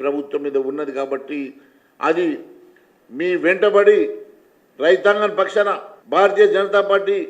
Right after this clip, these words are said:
ఎమ్మెల్యేలము, నాయకులమందరం ఖచ్చితంగా దీని మీద ప్రణాళిక చేసుకొని రైతాంగం పక్షాన మేము పోరాటం చేయడానికి మేము సిద్ధంగా ఉన్నాం. అతి త్వరలో మా కార్యాచరణ కూడా చెప్పబోతున్నాం. ఈ సివిల్ సప్లైస్లో జరుగుతున్నటువంటి అవినీతి మీద కూడా అతి త్వరలో నేను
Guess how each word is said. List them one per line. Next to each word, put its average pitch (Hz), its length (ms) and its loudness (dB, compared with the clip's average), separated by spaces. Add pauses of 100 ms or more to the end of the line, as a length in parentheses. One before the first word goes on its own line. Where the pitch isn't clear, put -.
(400)
ఎమ్మెల్యేలము, 196 540 6 (400)
నాయకులమందరం 180 680 0 (100)
ఖచ్చితంగా 170 500 -4 (640)
దీని 196 220 0
మీద 196 120 2 (120)
ప్రణాళిక 190 340 2 (100)
చేసుకొని 175 360 -2 (100)
రైతాంగం 170 420 -2
పక్షాన 156 340 -8
మేము 151 180 -10
పోరాటం 151 340 -2
చేయడానికి 143 300 -4
మేము 139 200 -12
సిద్ధంగా 170 380 2 (100)
ఉన్నాం. 190 220 -2 (480)
అతి 151 220 -4
త్వరలో 165 340 4 (380)
మా 135 80 -10 (140)
కార్యాచరణ 156 460 -2
కూడా 143 140 -8
చెప్పబోతున్నాం. 156 580 -6 (500)
ఈ 165 160 -6
సివిల్ 185 260 0
సప్లైస్లో 180 420 2
జరుగుతున్నటువంటి 165 520 -2
అవినీతి 175 320 -6
మీద 165 200 -4 (160)
కూడా 156 160 0 (520)
అతి 170 200 -4
త్వరలో 165 260 4 (120)
నేను 156 180 -6